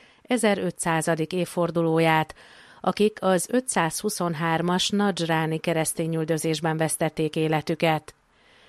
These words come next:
Ezért az észak- és dél-arábiai apostoli helynökségek területén rendkívüli szentévet hirdettek kétezer-huszonhárom október huszonnegyedikétől kétezer-huszonnégy október huszonharmadikáig.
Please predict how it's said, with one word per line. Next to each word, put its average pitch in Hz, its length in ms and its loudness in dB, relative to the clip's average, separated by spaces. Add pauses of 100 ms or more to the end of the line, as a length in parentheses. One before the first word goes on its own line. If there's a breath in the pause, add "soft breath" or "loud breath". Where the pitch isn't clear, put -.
(360 soft breath)
Ezért 208 440 2
az 214 220 4
észak- 247 460 0
és 185 200 0
dél-arábiai 160 880 2
apostoli 170 540 -2
helynökségek 165 800 -2
területén 175 720 0 (320 soft breath)
rendkívüli 170 720 0
szentévet 165 640 -2
hirdettek 170 680 -2 (340 soft breath)
kétezer-huszonhárom 175 1400 0
október 165 460 -4
huszonnegyedikétől 170 1300 0 (400 soft breath)
kétezer-huszonnégy 170 1400 0
október 202 500 0
huszonharmadikáig. 156 1300 -2